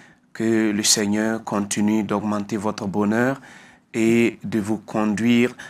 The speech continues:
euh, jusqu'à la destination finale. Euh,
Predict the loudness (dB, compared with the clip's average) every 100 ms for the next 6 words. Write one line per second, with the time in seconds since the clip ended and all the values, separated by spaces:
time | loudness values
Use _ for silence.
0 | -20 -10 -2 0 0 -2 0 4 4 4
1 | 2 -2 -2 -2 -2 -2 -2 -2 0 0
2 | 0 -4 -8 -18 -14 -6 0 4 4 4
3 | 0 -8 -14 -16 -18 -18 -20 -20 -6 2
4 | 6 6 6